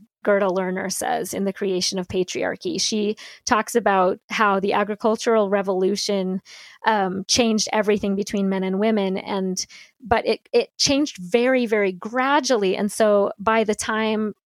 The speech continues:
uh, humans started writing down laws like the Code of Hammurabi, they already saw that men basically owned women and traded women. And so by the time they wrote laws, they just took it for granted that that was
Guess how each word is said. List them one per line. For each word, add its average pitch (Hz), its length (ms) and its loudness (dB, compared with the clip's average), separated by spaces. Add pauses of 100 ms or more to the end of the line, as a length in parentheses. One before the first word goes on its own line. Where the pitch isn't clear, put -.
(140)
uh, 202 200 0
humans 240 460 0
started 202 340 0
writing 190 280 0
down 175 240 -4
laws 240 360 2
like 202 160 -4
the 208 60 -8
Code 196 240 2
of 190 80 -4
Hammurabi, 196 680 -2 (420)
they 254 160 2 (160)
already 240 380 2
saw 214 440 2
that 185 220 -2
men 202 640 -2
basically 208 500 -2
owned 262 360 2
women 247 500 0
and 180 500 -6
traded 254 540 2
women. 220 560 0
And 196 340 -4
so 214 280 0
by 196 120 2
the 208 80 -4
time 214 220 -2
they 202 120 2
wrote 185 240 2
laws, 233 540 2 (540)
they 226 100 2
just 226 280 -2
took 277 200 2
it 226 100 2
for 202 140 0
granted 196 520 0
that - 140 -4
that - 180 0
was 185 180 -4